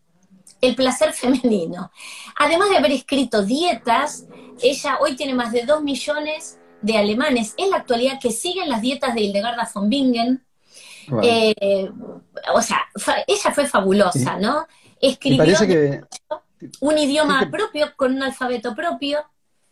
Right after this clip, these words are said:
Speaker 1: Así que bueno, una grande total, Hildegarda.
Speaker 2: No, increíble. Ella también parece que la importancia del canto devocional, ¿no?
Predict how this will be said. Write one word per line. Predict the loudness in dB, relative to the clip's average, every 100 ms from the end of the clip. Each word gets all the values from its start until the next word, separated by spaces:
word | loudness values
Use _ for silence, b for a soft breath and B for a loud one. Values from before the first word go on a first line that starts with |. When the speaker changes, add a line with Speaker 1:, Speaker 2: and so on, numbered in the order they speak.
| _ _
Speaker 1:
Así | -6 -4 -4
que | -2
bueno, | 0 0 0 0
una | 0
grande | 0 0 0 0 0
total, | 0 0 -2 -4
Hildegarda. | -4 -2 -2 -2 -6 -10 -12 _ _ _ _ _ -4
Speaker 2:
No, | -4
increíble. | 0 0 2 2
Ella | 2 2
también | 0 0
parece | -4 -4 -4
que | -2
la | -2
importancia | -4 -8 -6 -6 -4 -2
del | -2 -4
canto | -6 -6 -4 -4
devocional, | -2 -4 -6 -6 -4 -2
¿no? | -4 -4